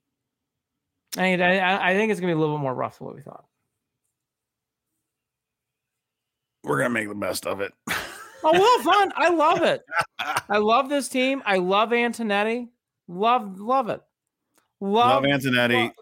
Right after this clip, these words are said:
Speaker 1: lo-
Speaker 2: Love, love Tito. Love J-Ram. Love Beebs.
Speaker 1: Oh, yeah,
Speaker 2: Love
Speaker 1: love it.
Speaker 2: Franmil.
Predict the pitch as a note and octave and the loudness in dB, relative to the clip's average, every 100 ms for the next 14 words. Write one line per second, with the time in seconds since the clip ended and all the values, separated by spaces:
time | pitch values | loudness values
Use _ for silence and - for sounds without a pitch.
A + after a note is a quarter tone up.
0 | - _ _ B2 A#2+ B2+ B2+ A2 - - | -20 _ _ -2 2 2 0 -6 -20 -20
1 | _ - B2 C3 B2+ B2+ A#2 A2+ A2 G2+ | _ -4 0 0 -2 -2 2 2 0 -4
2 | F#2+ _ _ _ _ _ - A#2+ A#2+ A2 | -12 _ _ _ _ _ -4 -2 -2 0
3 | A#2 A2 G#2+ G#2+ G#2 G2 _ A2 A2+ G#2+ | 0 2 0 0 -2 -8 _ -4 -2 -2
4 | A2 A2 G#2+ G2 - - E4 E4+ G#2+ A2 | -2 0 -2 -6 -14 -14 -6 -4 0 0
5 | A#3+ C#4 A#2+ A#2 A2+ A2 G#2+ | 0 0 0 2 0 0 -2